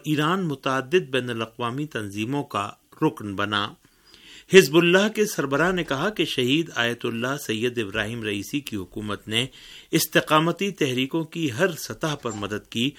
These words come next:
اور صہیونیوں کی مخالفت شدید تر کر دی۔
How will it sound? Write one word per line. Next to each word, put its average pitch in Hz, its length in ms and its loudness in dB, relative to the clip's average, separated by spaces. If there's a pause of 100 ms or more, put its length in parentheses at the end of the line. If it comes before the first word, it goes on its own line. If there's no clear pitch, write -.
(280)
اور 160 200 6
صہیونیوں 156 640 0
کی 180 220 -6
مخالفت 113 1000 -4
شدید 127 520 -4 (100)
تر 104 160 -2
کر 104 220 -4
دی۔ 104 240 -4